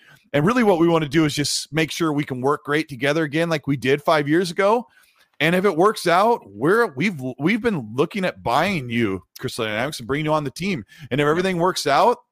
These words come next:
we wanna have that discussion. So keep that open." And Crystal Dynamics is probably like, "Dang, we'd love to get away from Square Enix.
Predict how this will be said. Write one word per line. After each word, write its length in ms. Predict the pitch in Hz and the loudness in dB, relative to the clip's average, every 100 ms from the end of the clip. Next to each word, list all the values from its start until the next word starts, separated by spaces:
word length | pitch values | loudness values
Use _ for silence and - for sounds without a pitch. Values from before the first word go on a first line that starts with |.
| - _ 139 | -20 _ -2
we 140 | 185 | 0
wanna 240 | 185 202 | 2 2
have 160 | 175 175 | 2 2
that 160 | 160 - | 0 -4
discussion. 480 | 135 - 196 - | -6 -2 -2 -4
So 160 | 120 143 | -10 -10
keep 240 | - 185 | -8 -4
that 160 | - 160 | 0 2
open." 400 | 175 202 123 104 - 160 | 2 0 -6 -8 -16 -8
And 120 | - 165 | -4 -2
Crystal 280 | 240 - | -2 -2
Dynamics 240 | 160 214 180 | -2 -2 -2
is 40 | 139 | -2
probably 180 | 165 135 | 0 0
like, 100 | 117 - | -6 -2
"Dang, 420 | 175 226 170 131 | 0 0 -2 -2
we'd 160 | 214 | -2
love 300 | 160 175 233 | 0 2 2
to 60 | 226 | 0
get 120 | 175 | -2
away 140 | 165 147 | 0 0
from 140 | 139 | -2
Square 400 | 135 - 160 151 | -10 -2 0 0
Enix. 260 | 160 202 - | -2 -4 -8